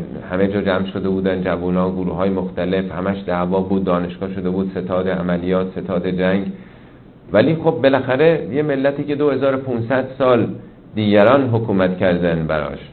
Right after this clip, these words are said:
حکومت‌های استبدادی بوده، وقتی می‌خواد رو پای خودش وایسه، لاجرم،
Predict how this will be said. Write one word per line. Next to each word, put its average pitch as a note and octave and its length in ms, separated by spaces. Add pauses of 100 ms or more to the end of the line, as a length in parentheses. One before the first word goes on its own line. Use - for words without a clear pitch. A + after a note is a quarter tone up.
(140)
حکومت‌های F#2 560
استبدادی F2+ 580
بوده، G#2 300
وقتی B2 260
می‌خواد G#2+ 300
رو G2+ 80
پای F#2 280
خودش F#2 420 (160)
وایسه، F2+ 540
لاجرم، G2 560